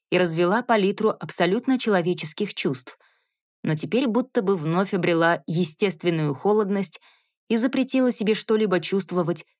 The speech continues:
после столь трагического события. Через месяц после битвы с Никтой все члены сис готовятся покинуть общежитие. Учебный год закончился, и школьники собирают вещи, чтобы отбыть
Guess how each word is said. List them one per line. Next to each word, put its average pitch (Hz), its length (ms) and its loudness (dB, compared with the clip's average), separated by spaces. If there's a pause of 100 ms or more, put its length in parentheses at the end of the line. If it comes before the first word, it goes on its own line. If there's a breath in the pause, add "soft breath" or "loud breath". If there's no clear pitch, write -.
(140)
после 180 260 0
столь 165 300 0
трагического 151 680 -2
события. 131 680 -4 (1700)
Через 185 300 0
месяц 247 340 -2
после 208 340 0
битвы 180 380 0
с - 120 -6
Никтой 185 640 -2 (120)
все - 260 -2
члены 196 360 0
сис 226 380 -2
готовятся 220 520 0
покинуть 175 580 -2
общежитие. 143 760 -6 (720)
Учебный 233 420 2
год 190 220 2
закончился, 165 800 -2 (420 loud breath)
и 175 60 0
школьники 247 520 2
собирают 202 560 0
вещи, 160 560 -2
чтобы 165 360 -2
отбыть 165 440 -2